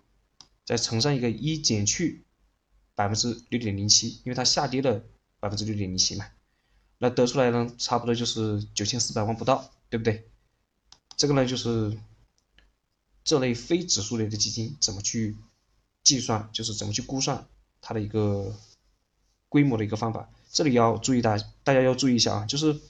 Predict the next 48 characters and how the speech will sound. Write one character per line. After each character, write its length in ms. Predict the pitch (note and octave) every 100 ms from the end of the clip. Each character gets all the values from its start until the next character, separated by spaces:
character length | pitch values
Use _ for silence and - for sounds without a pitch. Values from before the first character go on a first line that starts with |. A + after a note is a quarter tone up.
| _ _ _ _ _ _ _ _ _ _ - _
在 140 | - F3
这 100 | F#3
个 80 |
计 140 | D#3+ F3+
算 160 | D3
的 80 | C3
过 100 | C3
程 100 | B2
当 120 | A2+
中， 100 | A#2+
我 80 | A2
们 100 | G2+
其 140 | - C3
实 80 |
是 640 | C3+ D3 B2+ A#2+ G#2+ F#2 -
忽 240 | - - D#3
略 120 | D#3+
了 80 | A#2+
一 60 |
些 100 | A#2
细 220 | B2 -
节 100 | A#2
的， 160 | G2+ G#2
就 100 | A2
比 60 | A2+
如 100 | G#2+
说 340 | B2+ B2 A#2+ - _ _ _ _ _ _ -
基 100 | C#3
金 160 | D3
它 140 | C3+ C3
的 100 | A#2+
一 40 |
个 240 | A#2 A2+
份 220 | A2+ G#3 D#3+
额 100 | A#2
的 80 |
变 180 | G#2+ G#2
化。 240 | G#2+ G#2+ - _ _ _ _ -
我 80 | C3
们 80 | D3
在 140 | F3
前 200 | - C3+
面 80 | D#3+
的 80 | D3
课 140 | C#3
程 180 | - A2+
当 120 | A2+
中 360 | A#2 A#2+ A#2+